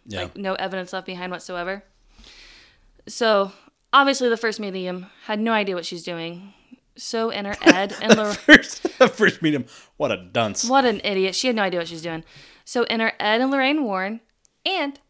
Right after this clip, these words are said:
Speaker 2: a priest.
Speaker 1: Yeah, naturally.
Speaker 2: Naturally, gotta, you gotta have the
Speaker 1: Gotta
Speaker 2: priest
Speaker 1: get
Speaker 2: in
Speaker 1: the
Speaker 2: there.
Speaker 1: fucking priest
Speaker 2: We,
Speaker 1: in there.
Speaker 2: <laughs> we need some holy water up in this apartment.
Speaker 1: <laughs> An old priest and a young priest.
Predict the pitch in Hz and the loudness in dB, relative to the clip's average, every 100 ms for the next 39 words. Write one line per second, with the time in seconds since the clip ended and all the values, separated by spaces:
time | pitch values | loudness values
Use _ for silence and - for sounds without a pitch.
0 | _ _ 262 262 185 160 - - _ _ | _ _ -10 -8 -12 -12 -16 -20 _ _
1 | _ _ _ _ 90 82 _ 98 92 - | _ _ _ _ -20 -20 _ -18 -16 -14
2 | 90 85 - - 220 220 - 202 185 185 | -16 -18 -20 -4 2 2 2 -4 -2 -2
3 | 185 185 185 185 113 196 190 180 170 - | -4 -6 -6 -6 -6 -6 -6 -8 -10 -10
4 | - 98 202 247 - 285 233 302 311 330 | -12 -8 0 0 4 4 6 6 8 8
5 | 330 262 294 277 320 311 285 269 240 233 | 8 8 6 12 12 12 10 10 10 10
6 | 220 220 214 202 190 - 190 185 165 - | 6 2 -2 -6 -6 -4 -4 -4 -10 -10
7 | - - - 65 104 120 113 139 123 107 | -10 -10 -14 -12 -6 -6 -4 -6 -4 -6
8 | - 107 104 104 101 - 85 - - | -8 -6 -4 -2 -6 -10 -14 -14 -20